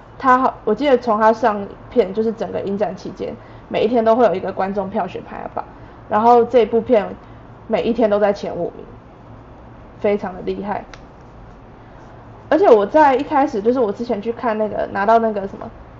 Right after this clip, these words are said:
影展的那叫，那叫什么简-，手册，就是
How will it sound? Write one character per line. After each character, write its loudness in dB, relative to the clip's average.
影 0
展 4
的 -8
那 -2
叫， 2
那 -4
叫 0
什 -10
么 -14
简-， 2
手 0
册， 0
就 -2
是 0